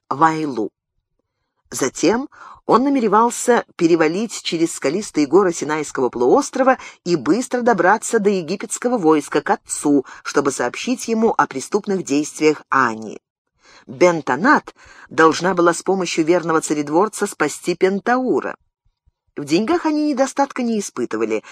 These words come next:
так как казначей тоже был предан царевне. Важнее всего было уговорить капитана всё же пристать в Хенну.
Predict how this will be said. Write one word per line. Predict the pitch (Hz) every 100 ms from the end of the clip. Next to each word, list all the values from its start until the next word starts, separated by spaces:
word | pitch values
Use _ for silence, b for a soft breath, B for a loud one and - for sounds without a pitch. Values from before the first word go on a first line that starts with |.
| B B
так | 151 -
как | 147
казначей | - 139 147 - 220 233
тоже | - 339 208 147
был | 117 117
предан | 135 123 120 120
царевне. | - 131 127 107 113 107 - _ b b b
Важнее | 131 160 139 151 196 180
всего | - 175 185
было | 160 185
уговорить | 180 170 165 165 190
капитана | - 170 160 - 240 269 196 139 - b b b b
всё | - - 302
же | 262 277
пристать | - 190 - 175 196 - _
в | - -
Хенну. | 151 151 127 104 -